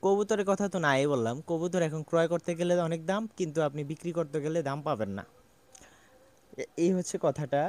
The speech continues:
আপনি আবার ও-, ওদেরকে পালন করতে গিয়ে ওদেরকে গম খাওয়ালেন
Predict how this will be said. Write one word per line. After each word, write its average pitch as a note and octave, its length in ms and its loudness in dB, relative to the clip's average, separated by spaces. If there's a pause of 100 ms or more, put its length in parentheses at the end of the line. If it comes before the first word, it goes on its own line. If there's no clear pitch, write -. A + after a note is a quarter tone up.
আপনি B2 280 -6
আবার C#3 260 0
ও-, C#3+ 220 -6 (160)
ওদেরকে D#3 360 -4
পালন F3 340 0
করতে F3+ 280 -4
গিয়ে F3+ 220 0
ওদেরকে D#3 440 -2
গম D3 280 2
খাওয়ালেন D3+ 420 2